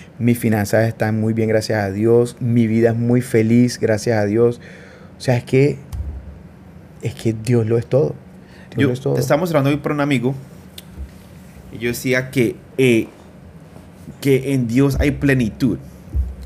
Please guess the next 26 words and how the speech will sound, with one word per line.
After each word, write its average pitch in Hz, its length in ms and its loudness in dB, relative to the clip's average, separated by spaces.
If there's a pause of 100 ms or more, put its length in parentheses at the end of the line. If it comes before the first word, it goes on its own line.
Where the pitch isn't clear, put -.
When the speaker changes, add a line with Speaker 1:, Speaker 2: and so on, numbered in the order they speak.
(640)
Speaker 2:
Y 127 80 -8
yo 117 140 -4
creo 147 200 -2
que 135 220 -4
a 110 100 -6
mí 135 140 -2
me 151 80 -2
encanta 123 500 -4
eso, 131 300 -4 (380)
porque 104 380 -8
yo, 107 160 -6
yo 113 220 -8
sí 139 260 -8
creo 135 320 0
que 104 280 -6
lo 98 140 -8
que - 80 -18
estás 127 140 -6
hablando 151 200 -2
ahoritica, 117 420 -8 (920)
eres 98 260 -10
feliz, 131 840 -2 (580)
obviamente 120 440 0
tienes 123 240 0
tus 123 100 -12
problemas, 135 640 0